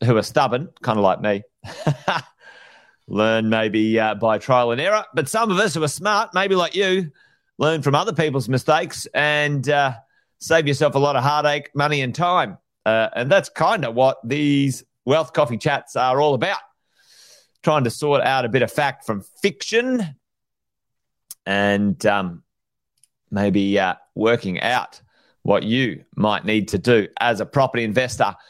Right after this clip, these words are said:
to keep, uh, to keep the momentum going.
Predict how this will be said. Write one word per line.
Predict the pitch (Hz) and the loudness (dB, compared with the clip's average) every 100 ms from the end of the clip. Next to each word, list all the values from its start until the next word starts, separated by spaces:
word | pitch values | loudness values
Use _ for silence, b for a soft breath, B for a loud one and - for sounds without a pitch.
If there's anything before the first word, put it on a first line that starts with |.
| b b b | b b b
to | 113 | -2
keep, | 110 143 131 131 | 0 0 -2 0
uh, | 123 113 104 - _ _ _ _ _ _ _ _ _ _ _ _ _ _ _ - | 0 2 -2 -8 _ _ _ _ _ _ _ _ _ _ _ _ _ _ _ -8
to | |
keep | - 151 135 | 0 0 2
the | 123 | 0
momentum | 117 120 131 113 98 | 2 0 0 0 0
going. | 127 139 107 160 | 2 2 0 -4